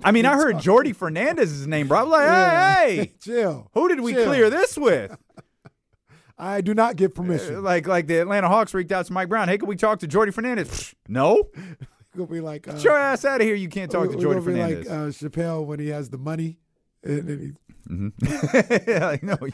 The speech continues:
Speaker 2: <laughs> That's how we are with Jordy.
Speaker 1: No, you can't, you can't have Jordy.
Speaker 2: <laughs>
Speaker 1: Absolutely not. Um,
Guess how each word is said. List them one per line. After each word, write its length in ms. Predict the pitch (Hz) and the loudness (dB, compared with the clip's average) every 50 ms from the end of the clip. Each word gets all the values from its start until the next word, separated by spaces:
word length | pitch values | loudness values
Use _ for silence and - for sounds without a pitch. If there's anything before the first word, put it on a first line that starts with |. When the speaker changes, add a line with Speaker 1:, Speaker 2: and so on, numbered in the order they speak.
| 170 180 | -12 -16
Speaker 2:
<laughs> 120 | 160 - - | -18 -14 -6
That's 200 | - 202 190 - - | -4 -4 -2 -4 -4
how 160 | - 220 - 185 - | -4 -2 -2 -2 -2
we 60 | 190 | -2
are 140 | 208 190 175 | -2 -2 0
with 180 | 180 180 170 165 | 0 -2 -4 -4
Jordy. 380 | 160 165 170 165 151 - - - - | -2 0 0 2 0 -2 -4 -10 -12
Speaker 1:
No, 220 | 73 78 85 90 | -10 -8 -8 -6
you 140 | 90 95 101 | -6 -8 -8
can't, 260 | - - 120 101 95 | -6 -6 -6 -4 -4
you 80 | 101 110 | -8 -8
can't 240 | - 139 127 123 | -6 -6 -4 -2
have 200 | 117 117 110 101 | -2 -2 -2 -4
Jordy. 440 | 92 87 101 110 123 131 143 160 185 - _ _ _ - - - | -4 -2 0 0 0 0 -2 -8 -10 -12 _ _ _ -20 -20 -20
Speaker 2:
<laughs> 880 | - - - 139 147 139 120 - _ _ _ _ _ - 131 - - | -18 -12 -12 -12 -12 -12 -16 -20 _ _ _ _ _ -8 -8 -8 -8
Speaker 1:
Absolutely 680 | - - - 120 113 104 - 113 107 110 117 104 95 92 | -8 -6 -4 -4 -4 -4 -4 -4 -4 -2 -2 -4 -4 -2
not. 380 | 92 113 160 180 131 95 73 _ _ _ _ _ _ _ - | -2 0 0 0 0 -2 -6 _ _ _ _ _ _ _ -6
Um, 680 | - 104 104 101 98 92 92 85 80 76 71 64 73 | -4 -2 -2 0 0 -2 -2 -4 -4 -8 -10 -12 -14